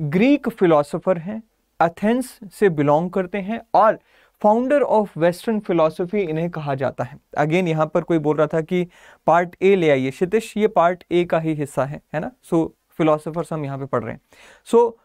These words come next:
ग्रीक फिलोसोफर एथेंस से बिलोंग करते हैं। उस समय कॉन्सेप्ट हुआ करता था सिटी स्टेट्स का,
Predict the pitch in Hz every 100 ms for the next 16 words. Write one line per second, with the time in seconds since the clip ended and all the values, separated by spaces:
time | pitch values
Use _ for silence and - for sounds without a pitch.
0 | _ _ 156 226 302 - - 160 143 -
1 | 185 269 277 _ _ _ _ 175 180 214
2 | 262 262 - 269 196 180 180 196 185 269
3 | 214 240 233 233 220 208 247 220 240 226
4 | 220 196 233 262 247 247 247 247 - 143
5 | 123 - 123